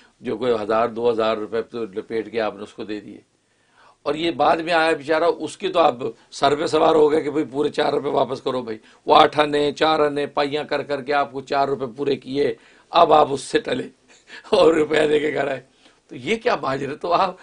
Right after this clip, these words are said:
पाँच रुपये दे देते, उसको आपने ढाई हज़ार दे दिए। तो आप बजी मुस्कुराने लगे। क्या फरमाया? फरमाया, "पहला जो आदमी आया था, उससे मेरे से मांगा था और मेरे दरवाजे के अलावा और कोई दरवाज़ों से नहीं खटखटा रहा था,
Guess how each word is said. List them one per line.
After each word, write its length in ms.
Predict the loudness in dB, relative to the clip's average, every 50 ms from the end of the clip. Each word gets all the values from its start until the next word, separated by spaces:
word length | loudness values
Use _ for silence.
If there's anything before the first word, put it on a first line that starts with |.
| -20 -14 _ 2
पाँच 220 | 2 4 4 2
रुपये 200 | 0 2 2 4
दे 160 | 8 10 10
देते, 280 | 10 10 8 4 2 -6
उसको 300 | -6 -6 -6 -2 2 4
आपने 240 | 4 4 2 0 -2
ढाई 280 | 0 2 2 2 2
हज़ार 240 | 2 2 2 2 2
दे 140 | 0 -2 -6
दिए। 220 | -6 -8 -12 -14 -16 _ _ _ _ _ _ _ _ _ _ _ _ _ _ -12
तो 60 | -10
आप 100 | -10 -10
बजी 260 | -10 -8 -8 -8 -8
मुस्कुराने 460 | -8 -8 -10 -10 -6 -4 -2 -2 -2 -4
लगे। 300 | -6 -8 -10 -12 -16 -18 _ _ _ _ _ _ _ _ _ -2
क्या 140 | 0 0
फरमाया? 360 | 0 -2 -6 -8 -8 -10 -12 -14 -16 _ _ _ _ _ _ -6
फरमाया, 120 | -4 -4
"पहला 380 | -4 -2 -2 0 4 4 4 4
जो 140 | 4 4
आदमी 340 | 2 2 0 -2 -4 -6 -6
आया 200 | -4 -4 -4 -6
था, 280 | -6 -8 -12 -14 -14 _ _ _ _ _ _ _ -14
उससे 280 | -14 -8 -4 -4 -4
मेरे 580 | -4 -4 -4 -4 -2 0 2 4 4 4 2 0 -4
से 140 | -6 -4
मांगा 380 | -4 -2 -4 -4 -2 -2 -4 -4
था 160 | -4 -4 -6
और 340 | -6 -6 -6 -6 -4 -4 -4
मेरे 440 | -6 -6 -2 2 4 4 4 4 2
दरवाजे 440 | -2 -6 -4 -2 -2 -2 -4 -4 -4
के 80 | -2
अलावा 200 | 0 2 2 2
और 240 | 2 0 0 0 0
कोई 120 | -2 -4
दरवाज़ों 400 | -4 -4 -2 -2 0 0 -2 -4
से 200 | -6 -8 -8 -10
नहीं 140 | -8 -10 -10
खटखटा 340 | -12 -14 -14 -14 -16 -16 -16
रहा 200 | -16 -18 -20 -20
था, 180 | -20 _ _